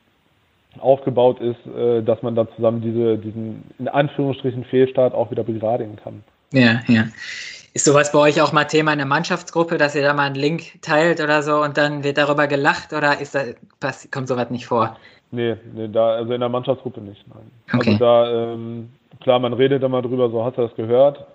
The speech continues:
Speaker 1: So,
Speaker 2: Mhm.
Speaker 1: auch beim Training oder so, oder jetzt gerade Dimi als Ex-Schirner.
Speaker 2: Ja, ja.
Speaker 1: Äh, so, klar, dann spricht man halt mal, äh, darüber, aber dann hat sich das Thema auch, also jetzt groß irgendwie in Gruppen ausgebreitet wird das nicht.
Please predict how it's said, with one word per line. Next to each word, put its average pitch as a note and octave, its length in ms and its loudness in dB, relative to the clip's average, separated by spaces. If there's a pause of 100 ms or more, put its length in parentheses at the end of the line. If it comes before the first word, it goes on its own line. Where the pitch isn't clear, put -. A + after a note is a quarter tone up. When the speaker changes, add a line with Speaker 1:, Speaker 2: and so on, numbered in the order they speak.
Speaker 1:
So, A#2+ 340 0
Speaker 2:
Mhm. A#2+ 180 0 (180)
Speaker 1:
auch A#2+ 200 -4
beim A#2 240 -4
Training B2+ 340 -2
oder A#2+ 200 2
so, A#2 200 -2
oder G#2+ 300 2
jetzt G#2+ 360 -6
gerade A2+ 300 2
Dimi B2 260 -6
als A2+ 160 -2
Ex-Schirner. A#2 680 -4 (260)
Speaker 2:
Ja, B2+ 240 2
ja. A#2 460 2
Speaker 1:
Äh, A2 80 -12
so, A2 420 0 (140)
klar, A#2 180 6
dann A2 160 2
spricht C#3 260 -4
man B2 140 -2
halt B2 160 2
mal, A#2 920 0
äh, - 80 -14
darüber, A2+ 500 2
aber G#2 180 2
dann G#2 180 -2
hat G#2+ 140 -2
sich A2+ 80 -14
das A2 140 -6
Thema G#2 220 -4
auch, G2+ 140 -2
also G2+ 140 -4
jetzt G#2 280 -2
groß A#2 260 2
irgendwie A2 520 -2
in A2 260 -6
Gruppen A#2 320 -2
ausgebreitet A2 680 0
wird - 120 -10
das F#2+ 100 -18
nicht. G2+ 180 -20